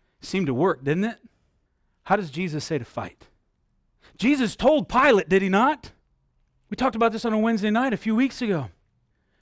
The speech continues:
Jesus stated, if any of you have ever wondered sometimes, if you're like, "Man, I really wish the disciples would have done a little more, uh, putting some hands on some people."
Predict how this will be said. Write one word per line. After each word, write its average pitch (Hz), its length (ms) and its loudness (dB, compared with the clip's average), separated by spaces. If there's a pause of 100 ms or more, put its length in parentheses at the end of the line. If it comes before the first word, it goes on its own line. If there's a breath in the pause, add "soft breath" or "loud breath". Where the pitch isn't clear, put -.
Jesus 233 380 2
stated, 262 240 -4
if 214 80 0
any 311 180 4
of 349 60 2
you 311 140 4
have 247 100 0
ever 240 160 2
wondered 190 480 0
sometimes, 180 400 -2
if 175 140 -6
you're 214 100 -4
like, 185 160 -2
"Man, 208 380 0 (200 loud breath)
I - 100 -4
really 226 360 0
wish 208 220 0
the 185 100 -4
disciples 180 500 -4
would 170 120 -2
have 156 100 -4
done 170 140 0
a 165 40 0
little 170 220 0
more, 165 320 0
uh, 135 120 0 (520 soft breath)
putting 147 160 -8
some 143 140 -6
hands 156 280 0
on 127 140 -8
some - 140 -16
people." 123 360 -6